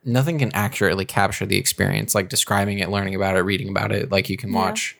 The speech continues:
Speaker 1: a million rom-coms or a million romance books or whatever, but, like,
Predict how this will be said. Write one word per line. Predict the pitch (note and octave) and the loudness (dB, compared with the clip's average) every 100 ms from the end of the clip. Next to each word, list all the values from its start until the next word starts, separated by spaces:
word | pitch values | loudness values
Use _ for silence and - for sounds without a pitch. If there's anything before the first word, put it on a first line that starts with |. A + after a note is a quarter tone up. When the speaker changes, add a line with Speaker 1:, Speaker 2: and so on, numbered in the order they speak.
| _ - _ - | _ -20 _ -4
Speaker 1:
a | |
million | A2 A2 G#2 G2 | 2 4 2 0
rom-coms | G2 F#2+ F#2 G#2 F#2+ G2 | 0 0 0 -2 0 0
or | G2+ G2 | 0 0
a | |
million | G2 G2 F#2+ F#2+ F#2+ - _ _ _ _ - | 0 4 4 2 -4 -10 _ _ _ _ -10
romance | A2+ G2+ F#2+ F#2 - | -2 2 2 0 0
books | G2+ F#2+ - | 0 0 0
or | G2 | 0
whatever, | F#2+ F#2+ | 0 0
but, | G2 G2+ | 0 0
like, | G2 F#2+ - | 2 0 -2